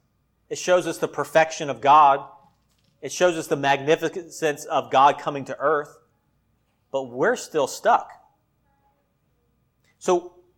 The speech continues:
when Christ comes to earth, he doesn't just live and go back to heaven.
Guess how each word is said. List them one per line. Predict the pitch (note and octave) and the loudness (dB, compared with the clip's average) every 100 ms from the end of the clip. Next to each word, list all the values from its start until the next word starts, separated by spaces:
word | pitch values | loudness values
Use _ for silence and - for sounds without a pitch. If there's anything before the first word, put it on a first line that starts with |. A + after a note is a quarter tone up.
| _ - | _ -8
when | D#3 D#3+ A#2 _ - | -6 -6 -10 _ -10
Christ | - G#3 A3+ - - | 2 4 4 -2 -16
comes | - F#3+ E3 | -6 -6 -4
to | D#3+ | -8
earth, | - G3 - | -2 -2 -2
he | D3 | -2
doesn't | D#3+ F3 C#3+ | -2 -2 -4
just | D3+ - _ | -4 -4 _
live | B2 C3+ D#3+ B2 B2 - | -4 2 4 2 0 -8
and | B2 | -6
go | B2 | -2
back | A#2+ A#2 - | 0 0 -2
to | |
heaven. | B2+ D3+ - | -6 -6 -8